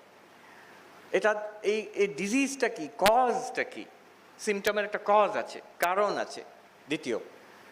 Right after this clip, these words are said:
আচ্ছা, এটা কি কিউরেবল না ইনকিউরেবল? কিউরেবল, এই ডিজিজটা কিউরেবল, এটা, এটা সেরে যাবে। তৃতীয়, যে একটা কিওর আছে,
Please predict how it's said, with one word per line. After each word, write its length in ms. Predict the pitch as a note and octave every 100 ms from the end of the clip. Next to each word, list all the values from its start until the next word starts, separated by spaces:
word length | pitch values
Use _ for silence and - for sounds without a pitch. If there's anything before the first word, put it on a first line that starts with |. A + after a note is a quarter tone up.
| - - -
আচ্ছা, 200 | - G3
এটা 160 | G3
কি 180 | A3+ A#3
কিউরেবল 600 | A3+ G#3+ A3 A#3+ B3 C4
না 80 | B3
ইনকিউরেবল? 640 | A#3 A#3 B3+ G#3 D#3 A2+ - - -
কিউরেবল, 560 | G#3+ A#3 G#3+ C#3 A2+ F#2 - - - - -
এই 80 | C#3+
ডিজিজটা 460 | D3 E3 G3+ -
কিউরেবল, 480 | - G3 F#3 D3 A#2
এটা, 180 | - E3+ -
এটা 160 | D#3+
সেরে 300 | E3+ F#3 F#3
যাবে। 240 | D3 G#2+ G#2 - - -
তৃতীয়, 320 | F#3 G#3 F3+ A#2+ - - - -
যে 100 | -
একটা 440 | E3 - G#3+ A#3 - -
কিওর 340 | A#3 C4 A3
আছে, 260 | D3 -